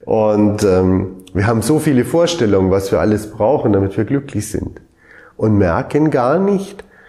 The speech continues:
dass dieses Gefühl uns davon abhält, glücklich zu sein. Solange in meinem Kopf die Vorstellung ist, ich brauche noch das zum Glücklichsein, ja, wie will ich dann jetzt glücklich sein?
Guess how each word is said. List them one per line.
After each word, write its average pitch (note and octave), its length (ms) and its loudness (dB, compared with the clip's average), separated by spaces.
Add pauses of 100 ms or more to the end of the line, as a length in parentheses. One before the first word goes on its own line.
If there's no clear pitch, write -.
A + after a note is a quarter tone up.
(180)
dass B2+ 280 0
dieses E3+ 760 0 (320)
Gefühl F#3 840 0
uns D3 180 0
davon G#2 360 0
abhält, D3 580 -2
glücklich C3 500 -4
zu - 100 -18
sein. - 280 -16 (1500)
Solange D#3 460 2
in C3+ 100 4
meinem A#2+ 220 2
Kopf C#3+ 340 -4
die C#3 100 2
Vorstellung D#3+ 640 2
ist, F3+ 200 0
ich - 240 -4
brauche C#3+ 500 0
noch G#2+ 180 0
das G2+ 300 -4
zum G#2+ 160 0
Glücklichsein, G#2 680 -2
ja, C3 140 0
wie B2 140 2
will A2 120 2
ich G2 120 -2
dann F#2+ 160 2
jetzt D#2+ 220 -2
glücklich F#3 420 -4
sein? F2 260 -2